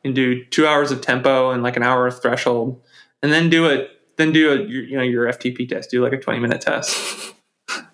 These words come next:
Well, and let, let us know how it goes, and, um, you know, and, and think about, you know, where,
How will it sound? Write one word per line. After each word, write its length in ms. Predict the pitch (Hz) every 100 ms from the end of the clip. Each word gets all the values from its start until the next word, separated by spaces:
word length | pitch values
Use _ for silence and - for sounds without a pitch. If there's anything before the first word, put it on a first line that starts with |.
| -
Well, 260 | 135 147 160 - - 185 -
and 120 | 131 151
let, 180 | 156
let 140 | 151 160
us 140 | 156
know 200 | 156 143
how 200 | 143 135
it 80 | 135
goes, 340 | 131 120 120
and, 320 | 127 120 123 - _ _ _ _ _ -
um, 340 | 127 127 123 - 277
you 120 | -
know, 120 | 131
and, 180 | 127 127
and 120 | 143 147
think 140 | 170
about, 400 | - 135 123 - - _
you 120 | 135
know, 120 | 135 120
where, 580 | 120 135 131 131 127